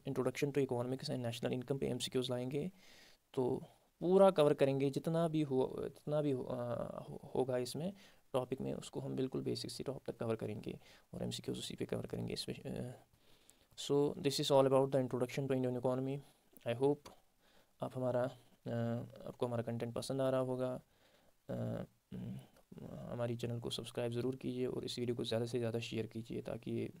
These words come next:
जितने भी एस्पायरेंट्स हैं for the जीके एसएसबी, अ, जीके एसएसआरबी exams, तो ये उन तक पहुँचे, so that they can get benefit from this,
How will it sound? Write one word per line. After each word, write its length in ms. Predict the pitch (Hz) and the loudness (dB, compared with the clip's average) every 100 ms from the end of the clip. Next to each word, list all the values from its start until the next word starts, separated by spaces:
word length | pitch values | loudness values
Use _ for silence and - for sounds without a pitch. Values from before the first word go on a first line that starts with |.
| - - | -16 -14
जितने 260 | - 117 120 | -12 -8 -4
भी 80 | 117 | -4
एस्पायरेंट्स 540 | 117 117 113 120 - | -4 -6 -6 -6 -6
हैं 140 | 120 120 | -6 -6
for 160 | - | -6
the 80 | 131 | -6
जीके 200 | 123 120 | -6 -6
एसएसबी, 360 | - - 123 123 | -4 -4 -4 -6
अ, 260 | - 131 | -6 -6
जीके 280 | 127 123 117 | -6 -6 -6
एसएसआरबी 460 | 110 127 131 120 117 | -6 -2 0 0 -4
exams, 320 | 120 120 123 - - - - - _ | -4 -6 -8 -12 -20 -20 -20 -20 _
तो 140 | - 110 | -4 0
ये 100 | 110 | 0
उन 140 | 117 | -2
तक 160 | 120 127 | -4 -2
पहुँचे, 440 | 127 127 135 135 135 - - - | -4 0 2 2 0 -18 -20 -10
so 80 | - | -4
that 240 | 117 113 117 | -2 -2 -2
they 320 | - 123 120 | -4 -2 -2
can 140 | 120 | -2
get 120 | 117 | 0
benefit 300 | 117 123 147 - - - - - - - | -2 -2 -4 -6 -16 -20 -20 -20 -6 0
from 180 | 127 | 2
this, 340 | 127 135 - | 2 2 0